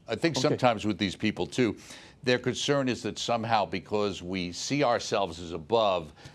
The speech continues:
Speaker 1: th-, that we don't treat them the way they should be treated, which is not true at all. That's not what's supposed to happen, how we treat nature and how we treat the animal kingdom, right?
Speaker 2: Yeah, I mean, it, well, obviously,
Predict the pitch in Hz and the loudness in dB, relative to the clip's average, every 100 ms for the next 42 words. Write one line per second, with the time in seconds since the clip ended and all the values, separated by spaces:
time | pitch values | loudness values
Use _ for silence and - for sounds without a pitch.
0 | - 98 101 110 110 107 120 113 110 - | -16 -14 -10 -6 -2 -2 0 0 0 -4
1 | - 135 131 - 95 90 90 95 92 87 | -2 -2 -2 -6 -4 -2 0 0 0 -2
2 | - 82 78 - 202 101 78 87 101 87 | -4 -8 -8 -4 -4 -2 -4 -6 -8 -4
3 | 104 98 - 107 92 120 156 78 85 - | -2 -2 -6 -4 -2 -2 -2 0 -2 -4
4 | 107 113 101 - _ _ - - 92 90 | -2 0 0 -2 _ _ -20 -14 -8 -8
5 | - 87 92 - 90 110 151 - 80 90 | -8 -8 -8 -6 -4 0 0 -2 -4 -2
6 | 90 92 76 - 110 92 - - - - | 0 -2 -6 -6 -6 -6 -12 -20 -20 -14
7 | 104 101 98 - 85 80 82 82 90 82 | -2 0 0 -4 -6 -6 -8 -6 -4 -4
8 | - - 110 - - 87 87 85 80 76 | -6 -6 -6 -6 -8 -4 -2 -2 -4 -8
9 | - 82 69 - - - - - - - | -10 -10 -12 -18 -20 -20 -20 -20 -20 -16
10 | 78 95 - _ - - - - - - | -12 -10 -12 _ -20 -20 -20 -20 -20 -20
11 | - - - - 175 123 143 151 143 135 | -20 -20 -8 0 2 4 2 2 0 0
12 | 143 143 147 139 131 135 143 139 120 - | -2 -4 0 4 4 4 2 2 0 0
13 | 123 | -2